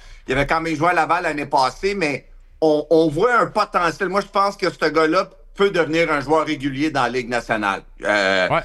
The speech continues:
Speaker 1: et là, bon, on a décidé de le renvoyer à Laval, mais moi, j'ai l'impression qu'on va le revoir parce que, écoute, malheureusement, on n'en veut pas de blessure, mais il y en a toujours. Euh, ça, c'est une, ça, c'est un des joueurs. Florian Giacca, même chose.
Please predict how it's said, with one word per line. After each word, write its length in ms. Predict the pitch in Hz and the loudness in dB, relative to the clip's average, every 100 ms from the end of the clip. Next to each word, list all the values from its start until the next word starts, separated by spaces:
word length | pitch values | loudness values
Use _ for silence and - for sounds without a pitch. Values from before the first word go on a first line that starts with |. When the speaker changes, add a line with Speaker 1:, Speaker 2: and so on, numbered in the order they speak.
| - - | -6 -2
Speaker 1:
et 140 | 127 | 2
là, 160 | 131 165 | 4 4
bon, 220 | 156 139 | 2 0
on 40 | 135 | 2
a 60 | |
décidé 300 | 131 151 196 | 2 2 2
de 60 | 175 | 2
le 40 | |
renvoyer 300 | 143 147 165 | 4 4 4
à 80 | 180 | 4
Laval, 400 | 156 139 165 170 | 2 2 0 0
mais 140 | 147 | -4
moi, 160 | 139 156 | -2 -2
j'ai 120 | 143 | 0
l'impression 420 | 147 139 131 160 | -2 -4 -2 0
qu'on 140 | 165 131 | -2 0
va 120 | 135 | 2
le 60 | 131 | 2
revoir 520 | 123 120 120 135 160 | 0 0 2 2 2
parce 220 | 135 117 | -2 -8
que, 320 | - 139 131 127 - - - - _ - | -6 -2 -2 -4 -12 -20 -20 -20 _ -4
écoute, 160 | 131 - | -2 0
malheureusement, 480 | 127 135 151 117 | 2 4 4 4
on 60 | 151 | 4
n'en 120 | 135 | 4
veut 140 | 123 127 | 2 0
pas 140 | 180 | 0
de 80 | 165 | 2
blessure, 340 | 147 135 190 | 0 2 0
mais 100 | 165 | 2
il 20 | 143 | 0
y 40 | |
en 80 | 127 | 0
a 100 | 135 | -2
toujours. 500 | 131 120 117 101 - | -4 -4 -2 -4 0
Euh, 380 | 107 110 110 107 101 - - | 2 4 2 0 -4 -18 -20
ça, 240 | - 185 | -2 -2
c'est 200 | 180 156 147 | 2 2 2
une, 200 | 147 139 | 0 0
ça, 160 | - | 0
c'est 220 | 170 160 156 | 0 0 0
un 120 | 160 | 2
des 180 | 151 120 | 2 2
joueurs. 420 | 123 104 80 - - - | 2 2 -2 -14 -20 -6
Florian 520 | - 175 175 196 196 | 0 2 2 0 0
Giacca, 460 | 180 151 175 175 | 0 0 0 0
même 240 | 160 160 143 | 0 0 -2
chose. 400 | - 185 143 | -2 -2 -2